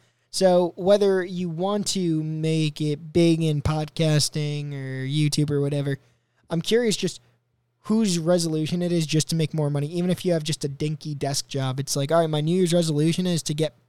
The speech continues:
a thirty thousand dollar raise this <laughs> year," or something like that. I don't know. Or maybe quit my job, get a new job, and make more money.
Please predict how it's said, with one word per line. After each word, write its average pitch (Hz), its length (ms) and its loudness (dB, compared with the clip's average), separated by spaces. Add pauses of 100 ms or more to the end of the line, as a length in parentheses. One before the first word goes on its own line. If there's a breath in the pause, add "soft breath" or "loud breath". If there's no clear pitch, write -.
(300)
a 160 80 -6
thirty 160 360 -2
thousand 143 460 -4
dollar 143 280 -2
raise 202 240 -2
this - 300 -4
<laughs> - 60 -20
year," 214 100 2
or - 100 -14
something 143 380 -10
like 135 160 -6
that. - 180 -10
I 143 140 -6
don't 139 160 -8
know. 143 180 -8 (1600)
Or 156 140 2
maybe 175 420 2
quit 214 300 0
my 190 140 2
job, 175 380 4
get 180 120 4
a 175 60 2
new 175 200 0
job, 143 320 -4
and 147 120 -2
make 156 180 0
more 160 220 0
money. 160 360 -2